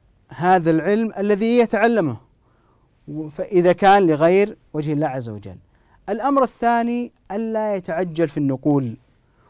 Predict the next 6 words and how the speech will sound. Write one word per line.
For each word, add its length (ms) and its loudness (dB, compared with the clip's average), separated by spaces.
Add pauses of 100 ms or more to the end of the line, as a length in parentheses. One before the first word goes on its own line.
(140)
ويتأكد 880 -2 (260)
من 180 -4
نسبة 300 -4
الأقوال 760 0 (100)
إلى 140 -4
أصحابها، 720 -8